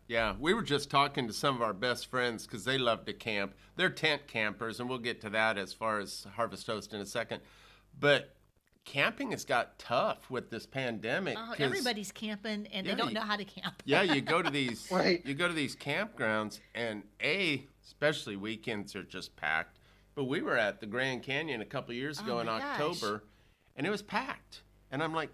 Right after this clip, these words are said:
Speaker 3: Yep.
Speaker 1: "I thought people worked for a living, you know, us ri-, retired
Speaker 3: <laughs>
Speaker 1: people don't," but,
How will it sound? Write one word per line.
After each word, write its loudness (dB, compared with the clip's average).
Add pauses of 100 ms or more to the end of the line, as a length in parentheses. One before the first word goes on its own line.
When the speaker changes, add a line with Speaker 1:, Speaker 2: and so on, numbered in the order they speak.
Speaker 3:
Yep. -6
Speaker 1:
"I 2
thought -2
people -4
worked -6
for -2
a -2
living, -4
you -4
know, 2
us -4
ri-, 0
retired 2
Speaker 3:
<laughs> 0
Speaker 1:
people 0
don't," -2
but, -4